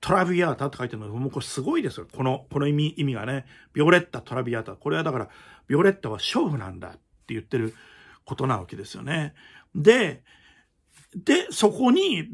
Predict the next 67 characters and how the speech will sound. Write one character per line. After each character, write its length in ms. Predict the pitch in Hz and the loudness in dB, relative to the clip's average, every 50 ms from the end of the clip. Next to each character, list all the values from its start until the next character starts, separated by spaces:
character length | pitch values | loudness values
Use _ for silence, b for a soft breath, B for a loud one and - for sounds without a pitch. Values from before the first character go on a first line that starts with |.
| 185 - - | -12 -6 4
ア 100 | - 214 | 4 6
ル 60 | 214 | 6
フ 80 | 185 208 | 6 4
レ 140 | 254 262 226 | 4 4 4
ー 20 | |
ド 100 | 180 151 | 4 4
が、 360 | 143 160 165 147 110 98 - _ | 6 6 6 6 4 0 -6 _
そ 180 | - - - 170 | -10 -2 2 4
の、 440 | 170 175 170 165 165 156 147 139 139 B B B B B | 6 6 6 6 6 4 2 0 -2 B B B B B
え 240 | 147 147 147 147 | 4 6 8 8
ー、 40 | 143 | 8
ビ 120 | 131 151 160 | 8 6 6
オ 80 | 170 | 6
レ 60 | 180 | 6
ッ 80 | 185 175 - | 4 2 0
タ 140 | - 117 113 | -6 -4 0
の 300 | 117 135 143 123 101 - | 2 2 2 2 0 -4
と 120 | - 135 | -6 -6
こ 100 | 120 131 | -2 -2
ろ 120 | 135 127 117 | -2 -2 -2
に、 260 | 117 131 131 113 120 B B B B B B B | -2 -4 -4 -4 -8 B B B B B B B
も 160 | - 156 208 | -4 -2 -2
っ 60 | 214 214 | -2 -2
と 100 | - - | -6 -8
さ 240 | - - - 220 | -6 0 2 4
ら 120 | - 220 185 | 4 6 4
に 260 | 151 139 127 123 - _ _ _ | 4 2 0 -2 -6 _ _ _
彼 240 | - - 156 143 127 | -2 0 0 0 2
女 120 | 113 110 | 0 0
が、 280 | 117 123 120 117 - - _ | 2 2 2 2 0 -6 _
こ 400 | - 139 123 120 117 113 107 113 120 | -6 -2 -2 0 0 0 0 -2 -4
う、 20 | |
そ 120 | - 127 | -4 -4
こ 60 | 131 123 | -2 -2
の 100 | 120 113 | 0 2
と 80 | 147 | 2
こ 120 | 135 127 113 | 2 2 0
か 100 | 117 113 | -2 -4
ら、 120 | 110 101 | -6 -4
こ 300 | - 127 123 123 120 120 _ _ | -4 -4 -4 -4 -6 -8 _ _
う、 60 | - 143 | -14 -12
打 40 | |
ち 120 | 139 - 139 | -10 -6 -6
の 60 | 139 | -4
め 100 | 147 143 | -4 -2
さ 80 | 147 147 | 0 0
れ 80 | 143 | 0
て 80 | 139 131 | 0 -2
起 80 | 123 | -4
き 60 | 120 - | -4 -4
上 100 | 160 151 | -4 -2
が 80 | 147 151 | -2 -2
っ 40 | |
て 100 | 147 - | -4 -6
き 60 | - - | -14 -10
て 140 | - 131 | -10 -8
言 160 | 139 143 143 160 | -2 0 4 4
お 100 | 170 175 | 4 4
う 60 | 170 | 4
と 80 | 165 | -2
し 120 | 135 - - | -8 -4 -4
て 80 | 180 | -4
る 60 | 170 165 | -2 -2
と 80 | 175 | -4
こ 80 | 170 156 | -4 -4
ろ 80 | 139 | -4
に、 120 | 127 127 | -4 -6